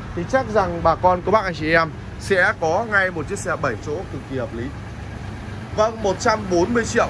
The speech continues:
các bạn có tin được là có một chiếc xe bảy chỗ bản đủ đời hai nghìn không trăm lẻ tám không ạ? Bảy chỗ bản đủ, số sàn, thương hiệu đến từ Chevrolet. Thương hiệu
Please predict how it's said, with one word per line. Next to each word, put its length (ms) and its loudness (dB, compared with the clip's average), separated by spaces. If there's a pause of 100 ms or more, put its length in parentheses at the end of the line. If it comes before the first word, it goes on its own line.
các 60 0
bạn 200 4
có 200 2
tin 180 -2
được 240 2
là 180 0
có 120 2
một 160 -2
chiếc 80 -4
xe 200 0
bảy 160 0 (100)
chỗ 120 -2
bản 180 2
đủ 60 -2 (140)
đời 160 2
hai 140 2
nghìn 120 -2
không 120 -4
trăm 120 0
lẻ 140 0
tám 220 2
không 140 2
ạ? 80 4 (600)
Bảy 300 4
chỗ 220 2
bản 240 4
đủ, 100 2 (180)
số 120 0
sàn, 340 2
thương 180 6
hiệu 220 6
đến 160 0 (100)
từ 160 6
Chevrolet. 440 2 (500)
Thương 180 6
hiệu 180 4